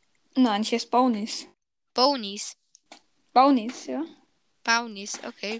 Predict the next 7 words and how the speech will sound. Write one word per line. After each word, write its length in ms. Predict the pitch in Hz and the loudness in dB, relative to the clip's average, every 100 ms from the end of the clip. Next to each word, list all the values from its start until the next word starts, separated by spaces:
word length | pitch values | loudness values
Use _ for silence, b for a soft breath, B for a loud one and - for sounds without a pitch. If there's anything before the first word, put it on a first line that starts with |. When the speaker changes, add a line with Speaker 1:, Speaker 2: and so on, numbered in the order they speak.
| - | -12
Speaker 2:
Von 280 | - 208 226 | -4 -4 -2
Pa-, 160 | 226 - - - - | -4 -6 -14 -16 -4
wegen 340 | 214 208 208 | -2 -2 0
Bowser 480 | 196 226 277 269 208 | 2 2 2 -2 -2
oder 220 | 202 196 | -4 -6
wie? 200 | 226 269 _ _ _ _ _ - _ _ - _ _ _ _ _ _ _ _ - _ _ _ _ _ _ - _ _ _ _ _ _ _ _ | -8 -8 _ _ _ _ _ -20 _ _ -20 _ _ _ _ _ _ _ _ -20 _ _ _ _ _ _ -20 _ _ _ _ _ _ _ _
Speaker 1:
Nein, 100 | 311 | -2